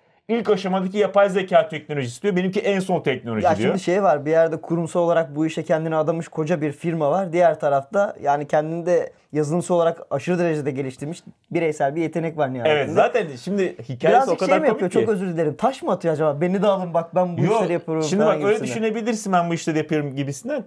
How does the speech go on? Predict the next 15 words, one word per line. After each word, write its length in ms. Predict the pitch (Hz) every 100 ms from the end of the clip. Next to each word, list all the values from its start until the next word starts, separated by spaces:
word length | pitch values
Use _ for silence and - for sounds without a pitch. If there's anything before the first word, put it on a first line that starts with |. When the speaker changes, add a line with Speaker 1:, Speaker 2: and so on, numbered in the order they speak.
| -
Speaker 1:
Tesla 360 | 214 214 214
Elon 200 | 196 208
Musk'la 340 | 202 208 - 214
görüşüyor 520 | 190 185 180 196 135
bu, 160 | 98 - _
Tesla'nın 380 | - 127 - 117
sahibi. 520 | 113 123 110 98 160 - _ _
Elon 220 | - 175 185
Musk'a 260 | 190 190
gidiyor, 340 | 190 190 208 214
diyor 200 | 330 294
ki 180 | - 135
gezdikten 520 | 135 123 123 131 120
sonra 240 | 120 110
işletmeyi, 600 | 107 - 101 101 95 90